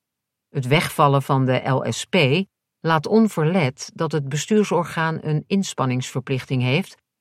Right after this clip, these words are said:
om tijdig te beslissen op aanvragen. In gevallen waarin het een bestuursorgaan vervolgens niet lukt om op tijd een besluit te nemen, kan een initiatiefnemer wel gebruik maken van de regeling dwangsom,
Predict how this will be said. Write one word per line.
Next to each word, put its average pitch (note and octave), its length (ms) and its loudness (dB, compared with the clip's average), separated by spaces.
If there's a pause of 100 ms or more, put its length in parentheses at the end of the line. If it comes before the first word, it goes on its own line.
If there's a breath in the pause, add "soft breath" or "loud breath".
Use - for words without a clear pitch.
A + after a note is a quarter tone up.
(120)
om D3 240 -2
tijdig F3+ 360 2
te - 120 -4
beslissen D3+ 460 -2
op D3 140 -4
aanvragen. A#2+ 640 -4 (1300)
In C#3+ 180 2
gevallen C#3+ 640 2
waarin D3 380 2
het C#3+ 160 2
een C3+ 200 0
bestuursorgaan C3+ 960 -2
vervolgens C#3+ 560 -4
niet F#3+ 260 4
lukt D#3+ 400 0 (440)
om D#3 200 0
op C#3 160 -2
tijd D3+ 300 2
een C3 100 -2
besluit E3 360 0
te C3+ 80 -4
nemen, B2 400 0 (400)
kan G3 180 2
een F#3+ 200 0
initiatiefnemer F3 1000 0
wel D#3+ 320 2
gebruik B2 460 -2
maken B2+ 300 -2
van C#3+ 160 0
de D3 60 2
regeling C#3 560 0
dwangsom, C3+ 640 -2